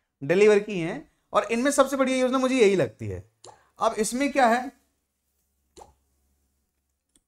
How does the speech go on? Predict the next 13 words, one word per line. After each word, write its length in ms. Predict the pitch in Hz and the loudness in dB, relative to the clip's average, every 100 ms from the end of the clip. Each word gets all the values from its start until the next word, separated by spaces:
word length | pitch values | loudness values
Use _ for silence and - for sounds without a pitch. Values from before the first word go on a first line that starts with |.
| _ _ _ _ _ _ - _ 123 | _ _ _ _ _ _ -20 _ -12
डीजे 360 | 127 160 185 233 | 2 4 4 4
तुम्हारा 280 | 226 214 233 | 6 6 6
कमेंट 280 | 226 233 | 2 0
शो 180 | 233 226 | 4 4
कर 180 | 226 - | 6 6
रहा 240 | 196 156 | 6 4
है, 100 | 135 127 | 4 0
टेंशन 360 | 156 156 190 | -4 -4 -4
ना 140 | 185 139 | -4 -6
लो, 120 | 95 | -8
समझ 1160 | - _ _ _ _ _ _ _ _ - 139 | -14 _ _ _ _ _ _ _ _ -12 -4
रहे 120 | 262 | 0
हो? 140 | 302 | 0